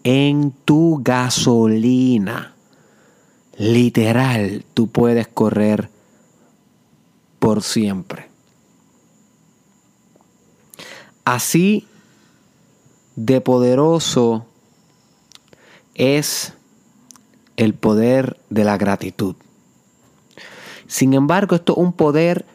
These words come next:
que tal vez tú no estás destapando en tu vida. Y por eso vuelvo a recalcar este tema que discutí ya algunos aspectos de la gratitud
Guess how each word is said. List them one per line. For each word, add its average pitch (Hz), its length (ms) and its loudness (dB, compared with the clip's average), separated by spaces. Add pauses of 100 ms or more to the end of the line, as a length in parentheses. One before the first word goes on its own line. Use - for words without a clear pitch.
(600)
que 127 140 0
tal 120 200 0
vez 156 240 -2
tú 170 180 2
no 170 80 2
estás 160 320 -2
destapando 139 800 0
en 104 140 0
tu 104 220 0
vida. 107 480 -2 (1080)
Y 131 100 2
por 135 180 2
eso 175 200 2
vuelvo 190 360 2
a - 20 2
recalcar 165 760 0
este 185 260 0
tema 131 280 2
que 123 160 2
discutí 160 680 2
ya 175 400 2
algunos 151 360 0
aspectos 147 600 -2
de 127 100 2
la 120 120 0
gratitud 113 600 0